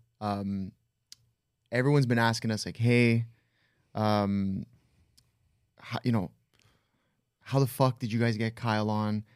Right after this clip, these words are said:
How the fuck did it all happen? What was the situation?" Well, we had comments like, "Oh, you guys must have been friends with him back in,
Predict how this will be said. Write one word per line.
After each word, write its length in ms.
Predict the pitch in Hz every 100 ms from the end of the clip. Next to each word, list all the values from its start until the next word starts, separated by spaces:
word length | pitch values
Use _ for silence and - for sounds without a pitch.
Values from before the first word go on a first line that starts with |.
| _ _ -
How 140 | 117
the 80 | 123
fuck 240 | 117 123
did 120 | 120
it 80 | 117
all 160 | 113 113
happen? 680 | 107 107 110 110 107 107 110 - - - - - - - 110
What 80 | 123
was 120 | 123
the 60 | 117
situation?" 960 | 139 135 123 113 113 - 113 107 107 -
Well, 500 | 110 113 113 110 110
we 140 | 117
had 280 | 117 110 -
comments 380 | 120 113 113 101
like, 100 | 104
"Oh, 280 | 120 123 120
you 120 | 113
guys 200 | 123 120
must 140 | 120
have 80 | 117
been 140 | 120 117
friends 320 | - 113 113
with 100 | 113
him 220 | 113 113
back 220 | 110 107
in, 260 | 113 113 107